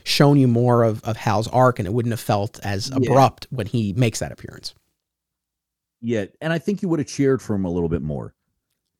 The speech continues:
Speaker 2: You know what I'm saying? Like,
Speaker 1: Yeah.
Speaker 2: I think you would have been like, if you saw those little pieces, I think when he entered the room, you'd be like, "Holy shit,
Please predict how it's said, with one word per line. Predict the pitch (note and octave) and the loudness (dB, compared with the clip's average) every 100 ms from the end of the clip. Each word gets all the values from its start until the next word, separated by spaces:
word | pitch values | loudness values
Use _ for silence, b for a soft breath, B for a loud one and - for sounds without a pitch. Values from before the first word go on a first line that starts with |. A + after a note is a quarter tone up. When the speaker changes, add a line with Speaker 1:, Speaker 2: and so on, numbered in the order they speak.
| _ _ _ | _ _ _
Speaker 2:
You | C3+ | 2
know | C#3+ | 4
what | |
I'm | C3+ | 2
saying? | E3 B2 | 0 0
Like, | B2+ | 2
Speaker 1:
Yeah. | C3 | 2
Speaker 2:
I | |
think | B2 D#3+ D3+ | 4 0 0
you | D3 | 2
would | C#3+ | 2
have | B2 | 0
been | C3 | -2
like, | B2 A2 - _ | -2 -4 -12 _
if | - | -20
you | - | -16
saw | - C#3+ D3 | -2 2 4
those | E3 F3+ F#3+ | 4 2 2
little | F#3 | 0
pieces, | F3 G#3 G3+ A#3 A3+ | -2 -4 -6 -6 -8
I | A#2 | -8
think | - D#3 D3 - | -6 -4 -4 -6
when | A2 C#3 C#3 | -4 -4 -4
he | D#3 D3+ | -8 -8
entered | C3+ C3+ C3+ A#2 | -8 -6 -6 -8
the | G2 | -6
room, | G2+ F2 A2 E3 G#3+ C4 b b | -8 -6 -4 -2 -4 -6 b b
you'd | - D3 | 2 4
be | C#3+ | 4
like, | A2+ | 2
"Holy | G#2 G#2+ A#2 | 2 0 0
shit, | A2+ - - C#3 | -2 -2 2 2